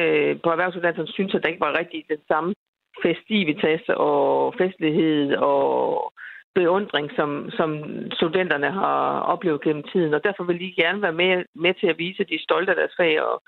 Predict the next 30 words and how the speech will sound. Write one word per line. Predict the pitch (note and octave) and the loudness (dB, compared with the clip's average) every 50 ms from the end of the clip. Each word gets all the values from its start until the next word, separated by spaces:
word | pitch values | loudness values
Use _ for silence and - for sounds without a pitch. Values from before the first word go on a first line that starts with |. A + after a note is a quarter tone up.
| - - - - - - | -20 -20 -20 -20 -8 -2
og | - - E3 | -2 -2 0
stolte | - - E3 E3 F#3 F#3 | 0 0 0 2 2 0
af, | E3 | 0
at | D#3 | 0
de | D#3 | -2
har | D#3+ D#3 | 0 0
afsluttet | C#3+ D#3 F3 - - E3 D#3 D#3+ E3 | 0 -2 -4 -6 -6 -8 -6 -2 0
det, | D3+ | 0
og, | C#3+ C3+ D3+ C#3 - - | 2 2 2 0 0 0
og | D3 D3 | 0 2
dermed | G3 F3+ D3+ D3+ D3+ D3 | 2 2 2 2 2 2
også | D3 D#3+ - - | 2 0 -2 -6
måske | D#3 - - - | -10 -8 -10 -8
gå | - - D3+ | -2 -2 0
rundt | D3 D#3+ D#3+ D#3 | 0 0 0 0
med | D#3 D3+ | -2 -2
en | D3 D3+ | -2 -4
hue. | D3 D3+ D3 D#3 E3+ E3 | -8 -12 -12 -6 -2 -2
Jeg | D#3 - - - | -2 -2 -2 -4
har | - - F3 - - | -2 -2 -2 0 -2
ikke | A#3+ A3+ - - | -2 -2 0 0
set | B3+ G3+ E3+ - | 2 2 2 0
så | F#3 | 0
mange | E3 D#3 D3+ D#3+ F3 E3 | 0 0 0 0 0 0
af | C#3+ C#3 - | 0 -2 -2
dem, | D3+ C#3+ | -4 -6
men | C#3+ D3+ D#3 _ _ - | -6 -6 -8 _ _ -10
de | E3+ E3 - | -8 -2 0
findes | G3+ G#3 B3 C#4+ - | 2 2 2 2 2
sikkert. | - F#3 D3+ D3 C#3+ | 2 0 0 0 -2